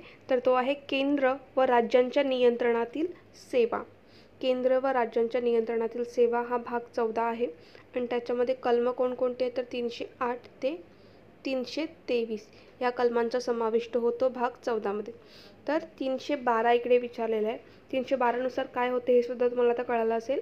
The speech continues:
अखिल भारतीय सेवा निर्माण होतात. तीनशे बारा कलम. तर तो हक्क कोणाला आहे? तर तो अधिकार आहे संसदेला. ओके, पंतप्रधानाला नाही आहे मित्रांनो, हा अधिकार आहे फक्त आणि फक्त संसदेला आहे. भाग चौदा, कलम तीनशे बारा,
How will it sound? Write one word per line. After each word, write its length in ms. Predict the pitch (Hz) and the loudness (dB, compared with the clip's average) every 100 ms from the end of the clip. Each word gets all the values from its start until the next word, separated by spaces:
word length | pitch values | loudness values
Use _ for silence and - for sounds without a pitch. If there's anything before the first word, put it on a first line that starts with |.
| - | -4
अखिल 300 | 240 - 254 | -6 -4 -4
भारतीय 400 | 247 240 254 285 | -4 -6 -4 -6
सेवा 440 | - 262 240 226 | -4 2 2 4
निर्माण 320 | 226 220 214 | 4 4 2
होतात. 280 | 214 208 208 - - - - | -2 -4 -8 -10 -18 -20 -8
तीनशे 320 | 262 247 285 | -6 -4 -4
बारा 360 | 269 240 214 208 | -2 -2 0 -2
कलम. 260 | 208 208 202 - - - - | -2 -2 -4 -14 -20 -20 -4
तर 120 | 254 240 | -4 2
तो 60 | 269 | 2
हक्क 300 | 262 247 277 | 2 -6 -10
कोणाला 420 | 262 262 247 247 | 0 2 4 2
आहे? 320 | 247 240 294 349 - - | 0 -2 -4 -6 -18 -6
तर 80 | 247 | -4
तो 160 | 233 | -2
अधिकार 420 | 247 233 240 233 233 | -2 0 -2 -2 -2
आहे 320 | 226 247 359 | -2 -4 -4
संसदेला. 920 | - - 262 247 240 247 226 208 - 254 - - - - - | -8 -2 0 0 0 2 4 4 2 -8 -18 -20 -20 -14 -10
ओके, 280 | 226 330 339 | -6 -2 0
पंतप्रधानाला 800 | 254 240 240 240 240 240 240 240 | 0 0 2 2 4 4 4 4
नाही 180 | 240 226 | 2 2
आहे 140 | 233 | 2
मित्रांनो, 500 | 226 214 220 233 349 - - - | 2 0 -2 0 -2 -6 -18 -14
हा 200 | - 240 | -2 0
अधिकार 380 | 226 233 240 233 | 2 -2 -2 -2
आहे 220 | 233 254 | 0 0
फक्त 360 | 277 254 - - | -2 -6 -6 -2
आणि 160 | 233 | 0
फक्त 340 | 233 240 - 339 | 0 -4 -6 -6
संसदेला 680 | 359 277 247 240 233 214 | 0 2 2 0 2 2
आहे. 100 | - - | -2 -8
भाग 140 | 262 240 240 | -2 -2 0
चौदा, 320 | 254 233 240 349 - - - - | -4 -2 -2 -2 -6 -20 -12 0
कलम 200 | 240 269 | 0 0
तीनशे 300 | 269 240 233 | -2 -4 -2
बारा, 280 | 247 220 208 | -2 -2 -4